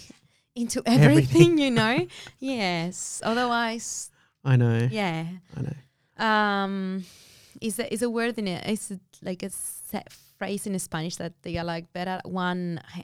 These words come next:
Speaker 1: uh, bird on your hand than one hundred flying around,"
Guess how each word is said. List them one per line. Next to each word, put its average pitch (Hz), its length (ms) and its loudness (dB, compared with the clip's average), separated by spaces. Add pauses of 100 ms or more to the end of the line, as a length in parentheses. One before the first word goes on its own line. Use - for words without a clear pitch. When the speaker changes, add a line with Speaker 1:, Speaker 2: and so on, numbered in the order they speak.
Speaker 1:
uh, 170 260 -4
bird 170 300 -2 (120)
on 175 280 -4
your 165 160 -2
hand 180 400 -6
than 151 260 -4
one 175 220 -4
hundred 165 460 -4
flying 160 400 0
around," 165 600 0